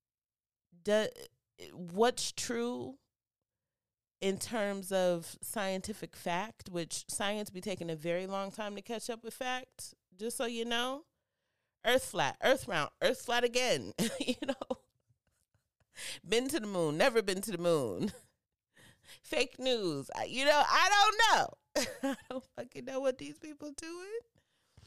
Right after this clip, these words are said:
You know, when it comes to science, I like,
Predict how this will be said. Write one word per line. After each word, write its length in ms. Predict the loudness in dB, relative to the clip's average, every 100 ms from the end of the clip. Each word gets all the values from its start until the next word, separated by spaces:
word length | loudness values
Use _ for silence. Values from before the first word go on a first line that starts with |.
| -20 _ _ _ _ _ -8
You 80 | -4
know, 440 | 0 0 -2 -6 -12 -20 _ _ _ _ _
when 200 | -4 -2
it 120 | -2
comes 200 | -4 -6
to 100 | -8
science, 920 | -6 -6 -6 -6 -8 -12 -14 -14 -14 -16 _ _ _ _ 0
I 160 | 2 2
like, 600 | 0 0 0 -2 -6